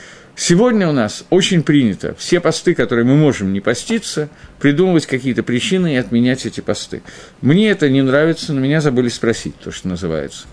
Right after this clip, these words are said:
Очень многие в народе Израиля сегодня стараются поститься как можно меньше. Связано это с несколькими вещами. Обычная «отговорка» в кавычках, которая используется в этом случае,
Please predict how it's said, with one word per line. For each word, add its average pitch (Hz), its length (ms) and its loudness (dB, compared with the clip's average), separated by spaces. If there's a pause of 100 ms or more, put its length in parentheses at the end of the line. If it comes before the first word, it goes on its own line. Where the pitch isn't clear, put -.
(300)
Очень 185 300 2
многие 185 440 2
в 104 60 -4
народе 123 380 2
Израиля 170 380 2
сегодня 131 460 0
стараются 156 460 0
поститься - 500 -6
как 113 240 -6
можно 117 280 0
меньше. 82 400 -6 (360)
Связано 196 460 0
это 175 140 -6
с - 100 -8
несколькими 139 520 -2
вещами. - 440 -6 (460)
Обычная 147 720 0
«отговорка» 117 680 2
в - 80 -10
кавычках, 101 540 -2
которая 110 360 0
используется 104 560 -2
в - 20 -2
этом 123 180 -6
случае, 180 460 -2